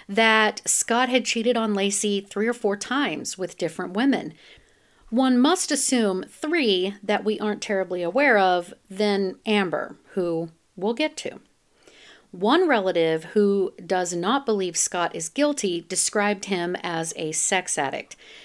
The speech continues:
Quote, "He has a sexual problem and has a need to sleep with other women," the relative told Fox News. So Scott Peterson's family has contended that Lacey was aware of the affairs and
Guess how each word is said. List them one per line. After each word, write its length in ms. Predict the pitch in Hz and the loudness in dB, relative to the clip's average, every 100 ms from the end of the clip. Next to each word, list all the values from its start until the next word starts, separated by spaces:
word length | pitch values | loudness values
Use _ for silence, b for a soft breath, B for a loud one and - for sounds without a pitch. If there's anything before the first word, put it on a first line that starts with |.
| B | B
Quote, 360 | - 277 220 - | 2 4 4 2
"He 200 | - 202 | -2 0
has 180 | 185 185 | 2 0
a 100 | 165 | 0
sexual 540 | - 254 262 311 302 | 0 0 0 -2 -4
problem 560 | 294 233 202 196 196 196 | -4 0 0 0 -2 -2
and 180 | 185 170 | -4 -6
has 260 | 180 170 - | -6 -6 -6
a 120 | 185 | -6
need 400 | 175 202 233 220 | -2 0 -2 -2
to 100 | 220 | -4
sleep 400 | - - 208 208 | -4 0 0 0
with 160 | 202 - | -4 -4
other 240 | 180 180 | -4 -4
women," 640 | 175 254 254 185 170 170 B B B - | 0 2 2 2 -2 -4 B B B -6
the 80 | 175 | 0
relative 580 | 185 190 190 208 190 | 2 2 0 -2 -4
told 480 | - - 170 160 160 - | -4 0 2 2 -2 -8
Fox 480 | - 160 151 - 165 | -4 -2 -2 -4 -4
News. 440 | 147 - - - - _ _ _ B B B B - | -6 -6 -10 -12 -14 _ _ _ B B B B -4
So 140 | - | 2
Scott 360 | 233 - 320 359 | 2 2 0 0
Peterson's 540 | 311 269 262 254 233 | 0 0 2 0 0
family 380 | - 202 196 190 | 0 -2 0 -2
has 260 | 185 185 - | 0 -2 0
contended 720 | 202 202 190 175 160 160 180 | 0 0 -2 0 0 0 -2
that 160 | 185 | -2
Lacey 360 | 202 208 220 269 | 0 0 2 -2
was 280 | 233 233 226 | 0 0 0
aware 760 | 226 208 202 180 170 170 185 _ | -2 0 0 2 0 -2 -4 _
of 220 | 185 175 | -4 -4
the 140 | 165 156 | -4 -4
affairs 600 | 160 262 240 170 - - | -2 0 2 0 -4 -6
and 320 | 214 214 208 | -2 0 0